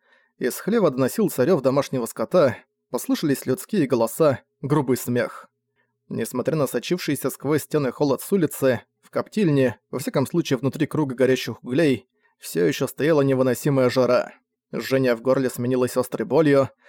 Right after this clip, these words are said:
и порой Исане казалось, будто она не может даже вздохнуть, поэтому даже в сидячем положении удерживалась с трудом. Раз, когда Диана беспокойно заворочилась, Исана встала и подошла к кольцу горящих углей.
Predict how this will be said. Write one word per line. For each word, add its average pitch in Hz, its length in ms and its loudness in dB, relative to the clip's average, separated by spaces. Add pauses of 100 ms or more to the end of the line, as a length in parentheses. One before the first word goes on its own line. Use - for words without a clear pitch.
(240)
и 226 80 -4
порой 151 300 2
Исане 139 280 -2
казалось, 123 400 0
будто 180 280 -2
она 147 100 2
не 127 100 2
может 135 300 0
даже 123 200 2
вздохнуть, 113 640 -2 (260)
поэтому 139 440 0
даже 135 220 2
в - 40 -12
сидячем 139 400 -2
положении 131 560 2
удерживалась 127 600 2
с - 40 -16
трудом. 120 520 -2 (640)
Раз, 120 400 2
когда 139 400 2
Диана 139 280 2
беспокойно 131 540 -2
заворочилась, 123 680 0
Исана 180 320 2
встала 175 320 2
и 135 80 4
подошла 127 420 0
к - 60 -20
кольцу 131 320 -2
горящих 131 440 0
углей. 127 480 2